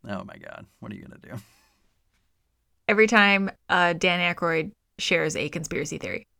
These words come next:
Speaker 1: Oh, that's a good one. All
Speaker 2: Yeah.
Speaker 1: right.
Speaker 2: Yeah.
Speaker 1: I like that.
Speaker 2: What's
Speaker 1: Uh,
Speaker 2: yours?
Speaker 1: mine was gonna be every time they steal something.
Speaker 2: Oh, nice.
Speaker 1: Spread out.
Speaker 2: Yeah, it is.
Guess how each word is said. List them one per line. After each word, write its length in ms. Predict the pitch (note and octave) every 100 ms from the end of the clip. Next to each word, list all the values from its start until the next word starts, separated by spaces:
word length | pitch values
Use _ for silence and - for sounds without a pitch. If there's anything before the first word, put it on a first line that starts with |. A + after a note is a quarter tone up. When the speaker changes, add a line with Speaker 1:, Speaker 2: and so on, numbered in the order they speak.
| _ _ _ -
Speaker 1:
Oh, 360 | D3 D#3 C#3
that's 220 | B2+ C#3+ C#3+
a 80 |
good 320 | G#2+ A2 C3 B2
one. 340 | A2 F#2+ F2+ -
All 140 | C3
Speaker 2:
Yeah. 60 | B2
Speaker 1:
right. 140 | - - _ _ _ _ _ _ _
Speaker 2:
Yeah. 140 | F#2 - _ _ _
Speaker 1:
I 120 | A2+
like 280 | A#2 A#2 A2
that. 240 | G2+ F#2 - _ _ _ _ _ _ _ _ _ _ _ _ _ _ _ _
Speaker 2:
What's 360 | - C#3 C3 B2+
Speaker 1:
Uh, 40 |
Speaker 2:
yours? 200 | C#3+ - - _ _ -
Speaker 1:
mine 280 | C#3+ F#3
was 140 | F3 C#3+
gonna 220 | E3 D3+
be 140 | D3+
every 140 | D3+ D3
time 180 | D#3 D3+
they 120 | D3
steal 260 | - E3 E3+
something. 320 | G#2+ F2+ - _ _ _ _ _ _ _ _ _ _ _ _ _ _ _ _ _ _ _ _ _
Speaker 2:
Oh, 80 | D#4
nice. 360 | F#4 A#3 - A3+ _ _ _ _ _ _ _ _ _ _ _
Speaker 1:
Spread 300 | - - F#3+
out. 200 | A3 E3+ - _ _ _ _ _
Speaker 2:
Yeah, 200 | - D4 A#3 -
it 120 | A#3
is. 240 | C#4+ -